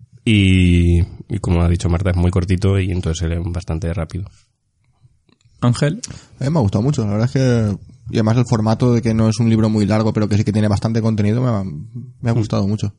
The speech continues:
Speaker 3: En este libro va un poco más directo, o sea, te diría que va más directa que en, que en otros libros que sí que da un poco más de vueltas a los personajes y tal, aquí.
Speaker 1: Hombre, es que comparado con La mano izquierda de la oscuridad,
Speaker 3: Por ejemplo.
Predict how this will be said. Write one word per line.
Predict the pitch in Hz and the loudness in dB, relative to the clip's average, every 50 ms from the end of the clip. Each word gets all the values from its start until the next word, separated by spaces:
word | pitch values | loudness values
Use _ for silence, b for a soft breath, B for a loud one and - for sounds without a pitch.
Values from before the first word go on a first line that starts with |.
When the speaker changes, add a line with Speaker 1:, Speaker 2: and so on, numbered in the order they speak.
| b b b b b b b b b b | b b b b b b b b b b
Speaker 3:
En | - 120 | -2 -2
este | 117 - 175 | 0 2 2
libro | 147 147 147 143 135 | 2 4 4 4 2
va | 135 | 2
un | 127 | 0
poco | 123 131 120 | 0 -2 0
más | 117 120 113 110 | 0 0 0 0
directo, | 104 95 98 98 - | 0 -2 -2 -4 -2
o | - | -2
sea, | 107 98 | -2 0
te | 98 110 | 2 2
diría | 110 113 | 2 2
que | 120 135 | 2 2
va | 127 127 | 0 2
más | 123 123 120 | 2 0 0
directa | 113 110 117 107 - - 113 | 2 0 0 0 -2 -4 -2
que | 107 107 | 0 0
en, | 104 101 98 95 95 92 - - | 0 2 0 0 -2 -4 -4 -4
que | - 113 | -2 0
en | 113 | 0
otros | 110 98 113 110 101 | 0 0 0 0 0
libros | 107 104 107 110 | 2 2 2 2
que | - 107 | 2 0
sí | 107 104 | 0 0
que | 110 101 | 0 2
da | 95 | 2
un | 101 101 | 2 0
poco | 101 98 95 | 0 0 0
más | 98 101 98 101 | 0 0 0 0
de | 98 98 95 | 0 0 0
vueltas | 98 98 101 101 - 98 | 0 0 0 0 0 -2
a | 104 | -2
los | 101 98 | -2 -2
personajes | - 104 101 - 101 101 98 101 | -2 -4 -4 -4 -4 -4 -4 -4
y | 98 | -4
tal, | - 101 104 | -2 -2 -2
aquí. | 107 98 104 107 117 - _ 123 120 120 123 - - | -2 -2 -4 -6 -6 0 _ 0 0 0 -8 -8 -6
Speaker 1:
Hombre, | 120 98 95 | -6 -6 -2
es | |
que | - 101 | -2 0
comparado | 95 95 87 87 95 104 98 | 0 0 0 0 0 0 2
con | 95 92 85 | 2 2 2
La | 82 | 2
mano | 82 85 90 | 2 2 0
izquierda | 87 - 101 92 92 | 2 2 2 2 2
de | 92 | 2
la | 90 | 0
oscuridad, | - - 92 90 90 92 95 - - - - - | 0 -2 0 0 2 2 0 -2 -4 -12 -6 -4
Speaker 3:
Por | - 98 | -2 -2
ejemplo. | 92 - 90 87 85 92 | 0 0 0 -2 -2 -4